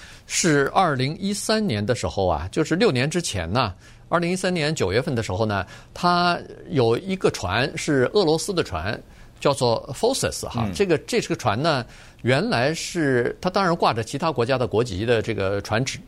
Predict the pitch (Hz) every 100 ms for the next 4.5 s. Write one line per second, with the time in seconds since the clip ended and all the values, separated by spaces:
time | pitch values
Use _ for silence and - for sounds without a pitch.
0 | - - - - - 165 131 117 - -
1 | - 160 160 - 98 147 165 117 101 -
2 | 123 104 - - - - 214 131 185 147
3 | 151 143 - 135 185 175 180 202 95 -
4 | 170 143 - 147